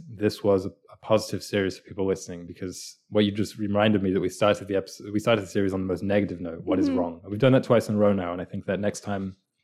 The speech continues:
Speaker 1: we shouldn't do that.
Speaker 2: I agree.
Speaker 1: Next time we should start with a, a clearer thesis statement. But I
Speaker 2: Mm-hmm.
Speaker 1: hope that over time we actually did help people come up with some ideas of their own, and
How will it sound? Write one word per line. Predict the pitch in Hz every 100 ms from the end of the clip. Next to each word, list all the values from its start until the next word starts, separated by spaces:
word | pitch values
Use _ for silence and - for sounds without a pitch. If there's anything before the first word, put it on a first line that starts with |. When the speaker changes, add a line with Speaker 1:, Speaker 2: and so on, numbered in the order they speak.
| _ -
Speaker 1:
we |
shouldn't | - 131 117
do | 117
that. | 92 - _ 523 359
Speaker 2:
I | 262
agree. | 240 233 -
Speaker 1:
Next | 110
time | 117
we | 104
should | 101
start | - 104
with | 95
a, | 92 90 - -
a |
clearer | - 110 95
thesis | 110 - 98
statement. | - 82 80 - _ -
But | 294
I | 113
Speaker 2:
Mm-hmm. |
Speaker 1:
hope | 131 127
that | 123 110
over | 101
time | - 101 98
we | 98
actually | 95 - 101
did | 92 92 90 - _ _ _ _ _ _ _ -
help | - 104 - - _ _
people | 98 - 92 90 - _ _ _
come | 110
up | 98
with | -
some | 107
ideas | 95 101 92
of | 101
their | 98
own, | 104 104 101
and | 92